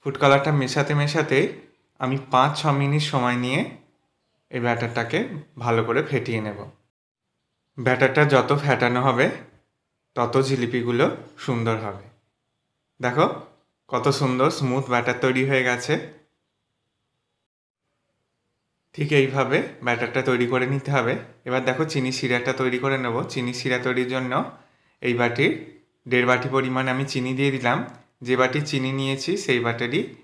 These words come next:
দেড় বাটি পরিমাণ জল দিয়ে দিচ্ছি।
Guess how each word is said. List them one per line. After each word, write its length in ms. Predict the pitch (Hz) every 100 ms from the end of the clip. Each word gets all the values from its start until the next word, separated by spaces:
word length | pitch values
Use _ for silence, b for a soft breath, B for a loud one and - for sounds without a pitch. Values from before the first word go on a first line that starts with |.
| B B B -
দেড় 220 | 120 117
বাটি 220 | 117 117
পরিমাণ 440 | 120 117 117 135 247 - - _ _ _ _ _ _ _ _ _
জল 280 | 120 117 110
দিয়ে 120 | 110
দিচ্ছি। 420 | 107 107 104 -